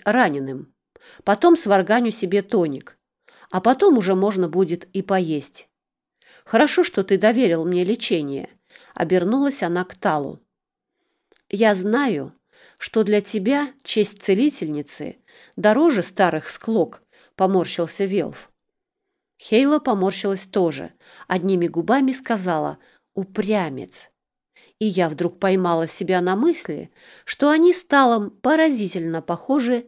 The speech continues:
в своих реакциях. Точно так же, как удивительно похожи в проявлениях эмоций, мимике и жестах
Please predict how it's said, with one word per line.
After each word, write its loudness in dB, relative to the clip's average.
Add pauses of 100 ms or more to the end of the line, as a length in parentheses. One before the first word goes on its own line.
в -12
своих -2 (100)
реакциях. -4 (400)
Точно 2
так 2
же, -10 (320)
как -2
удивительно 4
похожи 0
в -20
проявлениях 0
эмоций, -2 (340)
мимике 2
и -2
жестах -2